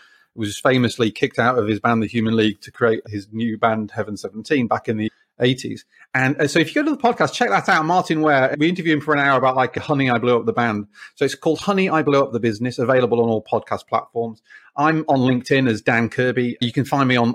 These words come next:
Twitter and Instagram at the Dan Kirby. There's only one Dan Kirby, the T H E Dan Kirby. So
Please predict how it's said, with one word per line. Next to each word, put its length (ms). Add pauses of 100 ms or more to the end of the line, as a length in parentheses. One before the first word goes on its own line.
Twitter 300
and 160
Instagram 540
at 280 (240)
the 340
Dan 260
Kirby. 360
There's 140
only 180
one 240
Dan 200
Kirby, 460 (180)
the 480 (340)
T 160
H 220
E 180
Dan 260
Kirby. 400 (100)
So 160